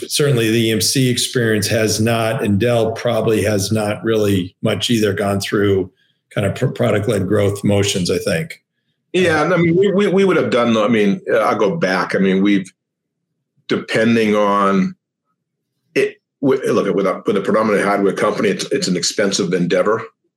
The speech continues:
Speaker 2: when, for us. You know, we, we, we've historically done a lot of evaluation, try and buys, things
Speaker 1: Right.
Speaker 2: like that. But, um, we, we try to be careful with that stuff.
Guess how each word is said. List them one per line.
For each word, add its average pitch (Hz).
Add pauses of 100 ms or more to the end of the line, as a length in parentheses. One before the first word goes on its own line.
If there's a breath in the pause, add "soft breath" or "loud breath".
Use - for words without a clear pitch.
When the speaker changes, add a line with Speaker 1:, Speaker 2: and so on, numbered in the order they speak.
(340)
Speaker 2:
when, 104
for 92
us. - (400 loud breath)
You 131
know, 107
we, 113
we, 110
we've 113
historically 107
done 101
a 98
lot 98
of 90
evaluation, 98
try 101
and 92
buys, 98
things 98
Speaker 1:
Right. 90
Speaker 2:
like 82
that. 95 (580 loud breath)
But, 101 (720)
um, 104 (1400)
we, 117
we 110
try 113
to 107
be 101
careful 95
with 80
that 73
stuff. -